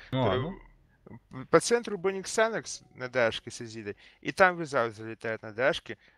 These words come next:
Speaker 2: на Верочку сыграл Брянс, и всё правильно сделал, чё спешить? Два ноль, ну и, как я сказал, по резистам, по вооружению, по переодеванию Нексы пока проигрывают полностью.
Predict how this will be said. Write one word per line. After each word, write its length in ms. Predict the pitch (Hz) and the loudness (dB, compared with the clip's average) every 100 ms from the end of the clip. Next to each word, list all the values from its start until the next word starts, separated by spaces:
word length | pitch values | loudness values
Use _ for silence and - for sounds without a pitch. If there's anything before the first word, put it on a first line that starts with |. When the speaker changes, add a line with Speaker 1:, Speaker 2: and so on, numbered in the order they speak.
| - | -4
Speaker 2:
на 140 | 175 | -2
Верочку 500 | 185 170 113 - - | 2 2 0 -6 -12
сыграл 400 | - 120 120 117 | -14 -6 -2 -2
Брянс, 480 | 117 156 185 175 - | 0 -2 -2 -4 -12
и 20 | |
всё 200 | - - | -12 -12
правильно 360 | - 123 120 117 | -6 -6 -4 -10
сделал, 420 | 117 151 165 117 | -6 -2 -2 -2
чё 200 | - 156 | -6 -8
спешить? 500 | - - - - _ _ _ _ _ _ _ _ _ _ | -8 -8 -8 -10 _ _ _ _ _ _ _ _ _ _
Два 240 | 117 127 151 | 0 6 6
ноль, 380 | 165 202 170 - | 6 -2 -4 -8
ну 240 | 151 165 | -8 -4
и, 140 | 160 151 _ - | -4 -8 _ -10
как 220 | - 160 | -4 -2
я 80 | 165 | -2
сказал, 400 | - 156 156 185 | -2 -2 2 2
по 100 | - | 2
резистам, 580 | 139 135 139 170 - 120 | -4 -4 -6 -8 -8 -8
по 200 | - 117 | -2 -2
вооружению, 600 | 113 117 117 113 151 131 | 0 -2 -2 0 -2 -2
по 120 | 123 | -6
переодеванию 640 | - 113 107 117 127 120 104 | -4 -4 -2 2 2 2 -6
Нексы 340 | 110 - - | -8 -8 -10
пока 220 | 107 - | -10 -8
проигрывают 560 | 113 110 123 131 107 98 _ _ _ | -6 -2 -2 -2 -6 -6 _ _ _
полностью. 640 | 104 98 95 - - 110 | 0 0 -4 -10 -12 -16